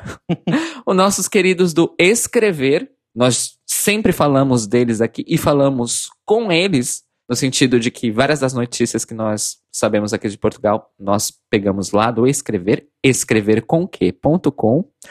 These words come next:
Eles publicaram, então, uma pequenina lista aí de podcasts L G B T I pra escutar durante o auto-isolamento.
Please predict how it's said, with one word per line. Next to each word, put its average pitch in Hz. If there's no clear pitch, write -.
Eles 190
publicaram, 170
então, 165
uma 190
pequenina 175
lista 151
aí 143
de 147
podcasts 143
L 120
G 120
B 127
T 160
I 175
pra 185
escutar 190
durante 156
o 160
auto-isolamento. 147